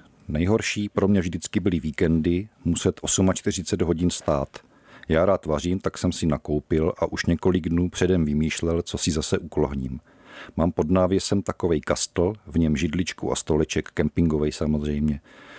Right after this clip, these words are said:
Sednu si, oškrábu bramburky, povařím bramburky, pak je malinko opeču, k tomu klobásku, najím se, umeju nádobí, uklidím nádobí, zdřímnu, okna vypucuju, koberečky vypucuju, ale stejně pořád hrozná fůra času.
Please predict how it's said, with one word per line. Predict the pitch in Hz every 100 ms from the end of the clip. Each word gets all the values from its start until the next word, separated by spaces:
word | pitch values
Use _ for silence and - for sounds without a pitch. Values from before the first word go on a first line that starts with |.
| -
Sednu | - 82 104
si, | - 101
oškrábu | - - 87 73 71
bramburky, | 76 80 90 90 - 98 101 -
povařím | 80 85 90 87
bramburky, | 82 82 87 92 - 92
pak | - 95
je | 95
malinko | 85 82 78 -
opeču, | - - 85 - 92 _ - - -
k |
tomu | 92 82
klobásku, | 69 82 82 98 92 - 95
najím | 78 82 92
se, | - 90 92 -
umeju | 95 90 92 95
nádobí, | 92 92 92 87 92
uklidím | 90 - 87 92
nádobí, | 90 85 85 85 87 95 -
zdřímnu, | 80 80 85 92 92 92 - - - -
okna | 98 - 101
vypucuju, | 90 - 98 - 95 90 95 -
koberečky | 90 78 90 - -
vypucuju, | 95 - - - 90 90 - - - - -
ale | 87
stejně | - - 98 85
pořád | - 82 87 87 -
hrozná | 82 82 85 85
fůra | 82 - 80
času. | 78 - 78 78